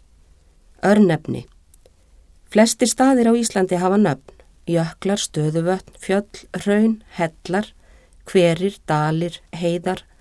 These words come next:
sandar og svo mætti lengja áfram telja, heita flest eitthvað. Þessi nöfn kallast örnefni og eru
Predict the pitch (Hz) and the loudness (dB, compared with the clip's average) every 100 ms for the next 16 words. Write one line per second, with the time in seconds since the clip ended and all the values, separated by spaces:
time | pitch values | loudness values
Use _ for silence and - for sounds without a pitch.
0 | _ _ - 180 165 156 - 202 - _ | _ _ -4 0 0 -2 -4 -4 -4 _
1 | _ - - 196 233 233 226 220 220 240 | _ -20 -6 -2 2 2 2 2 0 0
2 | 220 214 208 - 208 196 185 139 131 - | -2 -2 -2 -2 -4 -2 -4 -4 -8 -12
3 | _ - 185 214 - 208 185 147 - 160 | _ -4 -2 -2 -2 -2 -2 -4 -4 -6
4 | 139 - - _ _ _ _ _ _ _ | -8 -16 -18 _ _ _ _ _ _ _
5 | _ _ _ - 220 262 233 247 - 240 | _ _ _ 2 4 4 2 2 -4 -4
6 | 240 226 220 165 156 151 160 185 170 156 | -4 0 -2 0 -2 -2 -4 -2 -2 -2